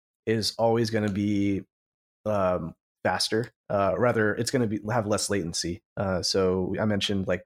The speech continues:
frames, right? You're counting frames and you're hitting, like, one frame timings. That's one sixtieth of a second. So if there's latency on your controller, you're gonna be kinda screwed. But for controller players, like, um, like P S four controller players, like, they don't have any other options besides playing wireless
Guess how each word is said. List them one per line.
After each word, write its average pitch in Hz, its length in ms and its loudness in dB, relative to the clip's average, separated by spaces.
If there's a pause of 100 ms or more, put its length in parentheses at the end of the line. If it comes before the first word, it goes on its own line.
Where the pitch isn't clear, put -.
(120)
frames, 98 360 -2
right? 87 180 -2
You're 87 140 -6
counting 90 280 -4
frames 95 460 -4
and 90 180 -6 (400)
you're 104 80 -2
hitting, 98 380 0 (480)
like, 107 200 -4
one 101 140 0
frame 92 220 -2
timings. 95 340 0
That's 95 180 -2
one 95 140 -2
sixtieth 92 460 -4
of - 80 -4
a 85 40 -4
second. - 380 -4
So 101 140 0
if 95 80 -2
there's 104 200 -2
latency 98 360 0
on 90 80 0
your 90 100 -2
controller, 87 460 -2
you're 85 140 -6
gonna 85 140 -4
be 85 120 -10
kinda - 220 -8
screwed. 90 360 -4 (540)
But 98 220 0 (180)
for 107 220 2
controller 135 420 4
players, 95 520 -2
like, 92 300 0
um, 90 420 0 (140)
like 87 160 -4
P 113 120 -2
S 95 100 0
four 101 180 -2
controller 90 360 -2
players, 92 540 -2
like, 95 200 -2
they 107 360 0 (360)
don't 117 140 2
have 110 140 2
any 98 100 0
other 90 220 4
options 90 440 0
besides 87 320 -2
playing 87 280 -2
wireless 85 600 -2